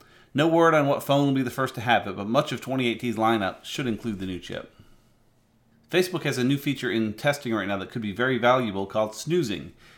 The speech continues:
and it's what you think it is. Rather than unfollow or unfriend a person,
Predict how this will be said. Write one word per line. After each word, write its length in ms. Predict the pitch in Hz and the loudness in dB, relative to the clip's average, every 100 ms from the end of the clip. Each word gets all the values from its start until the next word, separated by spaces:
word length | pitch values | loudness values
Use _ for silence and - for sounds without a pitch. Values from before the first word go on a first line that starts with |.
| - | -8
and 80 | 110 | -6
it's 100 | 113 | -2
what 160 | 123 | -4
you 80 | 127 | -2
think 220 | 123 123 | -4 -2
it 60 | 143 | -2
is. 280 | 127 95 101 | -2 -4 0
Rather 300 | 123 135 139 | 2 4 2
than 200 | 123 113 | 0 2
unfollow 540 | 135 139 139 135 143 | 2 4 6 6 6
or 120 | 127 | 2
unfriend 440 | - 127 - 156 147 | 0 -2 0 0 0
a 40 | |
person, 520 | 110 110 - 95 107 | -2 -2 -2 -6 -6